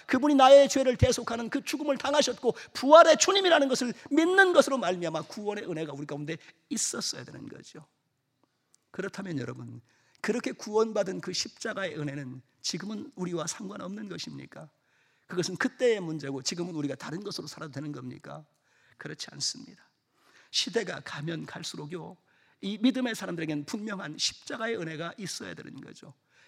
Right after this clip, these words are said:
여전히 나는 십자가의 주님으로 말미암아 살았으며 그 은혜로 살고 있으며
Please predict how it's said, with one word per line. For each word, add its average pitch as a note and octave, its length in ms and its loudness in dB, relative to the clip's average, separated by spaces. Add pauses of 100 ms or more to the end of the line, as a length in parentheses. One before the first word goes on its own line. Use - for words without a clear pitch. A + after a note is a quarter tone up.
(100)
여전히 B3+ 320 10
나는 C#4+ 300 8
십자가의 B3 480 2
주님으로 G#3+ 340 -4
말미암아 F#3 380 0
살았으며 C#4+ 840 6 (160)
그 B3 180 2
은혜로 A3+ 240 0
살고 D4 440 6
있으며 D4 580 8